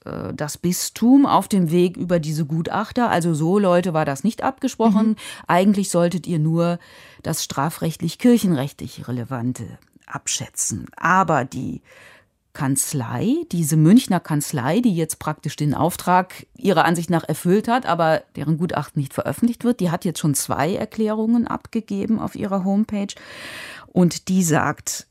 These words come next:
Speaker 1: äh, hat zum einen gesagt, ihrer Ansicht nach könne das Gutachten jederzeit veröffentlicht werden. Und heute hat sie nochmal nachgelegt und schreibt, dass sie sehr wohl den Auftrag hatte, das Handeln der Bistumsverantwortlichen umfassend zu bewerten und nicht nur eine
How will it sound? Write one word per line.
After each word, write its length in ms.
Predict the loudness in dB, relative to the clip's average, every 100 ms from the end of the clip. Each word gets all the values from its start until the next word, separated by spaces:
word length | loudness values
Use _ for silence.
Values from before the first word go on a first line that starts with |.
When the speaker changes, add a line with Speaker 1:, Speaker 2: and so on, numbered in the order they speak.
| -6
Speaker 1:
äh, 180 | -4
hat 180 | -4 -4
zum 180 | 0 2
einen 240 | 2 2
gesagt, 280 | 2 2 -2 -2
ihrer 220 | 0 0
Ansicht 240 | -2 -2
nach 140 | -4 -2
könne 200 | 0 0
das 140 | -2
Gutachten 380 | -4 -4 -4 -2
jederzeit 460 | 0 0 -2 -4
veröffentlicht 580 | -4 -8 -4 -4 -6 -6
werden. 300 | -2 0 0
Und 300 | 0 0 0
heute 380 | 2 2 2 0
hat 100 | 0
sie 100 | 0
nochmal 260 | 2 2 2
nachgelegt 640 | 0 -4 -4 -2 -2 0
und 120 | -2
schreibt, 540 | -2 -6 -4 -4 -4 -12 -16 -16 -14 -16 0
dass 200 | 0 2
sie 120 | 0
sehr 240 | 2 0
wohl 220 | 2 2 2
den 180 | 2
Auftrag 500 | 0 -4 -4 -8 -6
hatte, 240 | -6 -6 -2
das 300 | -2 -4 0
Handeln 360 | 2 2 2
der 120 | 2 0
Bistumsverantwortlichen 1300 | -2 -4 -4 -4 -2 -2 -2 -2 -6 -6 -6 -6 -2
umfassend 840 | 0 0 0 -4 -2 0 0 -2 -2
zu 100 | 0
bewerten 580 | 4 4 4 2 -4
und 240 | -2 -2 2
nicht 380 | 2 2 0 2
nur 200 | 2 2
eine 280 | 2 2